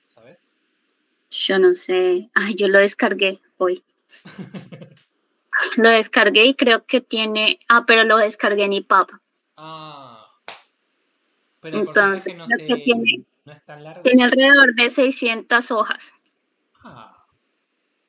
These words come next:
Speaker 1: No es tan largo, pero tampoco es tan corto. Es como que está en la media.
Speaker 2: Ujú.
Speaker 1: ¿Y de qué trata, más o menos?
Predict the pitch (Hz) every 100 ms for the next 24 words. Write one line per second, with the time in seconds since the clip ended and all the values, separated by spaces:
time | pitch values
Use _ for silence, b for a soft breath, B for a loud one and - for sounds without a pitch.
0 | _ _ _ _ _ 185 185 190 185 _
1 | 165 151 151 147 139 139 160 156 135 123
2 | 131 131 127 123 135 123 - 120 139 127
3 | 117 113 _ 135 127 113 _ _ 131 123
4 | 123 120 123 113 110 107 _ _ _ _
5 | _ _ _ _ _ _ _ _ _ _
6 | _ 208 208 202 247 156 160 160 202 165
7 | 127 117 120 127 120 107 _ - _ -
8 | _